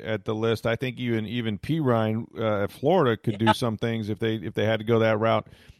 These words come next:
Speaker 1: There are gonna be plenty of pass catching backs. I've mentioned that, you know, maybe my favorite is, is, is Clyde, uh, Edwards-Helaire. Um,
Speaker 2: Mm-hmm.
Speaker 1: and, you know,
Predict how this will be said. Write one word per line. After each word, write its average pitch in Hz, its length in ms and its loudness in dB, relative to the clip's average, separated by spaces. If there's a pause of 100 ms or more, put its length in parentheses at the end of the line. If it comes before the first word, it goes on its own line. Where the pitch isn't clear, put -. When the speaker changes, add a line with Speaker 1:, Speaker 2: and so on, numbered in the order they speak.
(100)
Speaker 1:
There 151 260 6
are 220 40 4
gonna 202 160 2
be 175 120 2
plenty 160 360 0
of 113 100 0
pass 127 280 0
catching 123 420 -2
backs. 113 400 0
I've 120 220 -2
mentioned 120 460 -4
that, 107 200 0 (440)
you 113 140 -2
know, 110 240 4
maybe 117 280 0
my 113 180 4
favorite 113 480 2
is, 98 180 -4
is, 107 240 -2 (300)
is 101 240 -6
Clyde, 113 540 0
uh, 101 360 0
Edwards-Helaire. 110 880 0 (460)
Um, 98 100 0 (720)
Speaker 2:
Mm-hmm. 107 40 -6
Speaker 1:
and, 101 460 0 (220)
you 120 160 -2
know, 95 260 0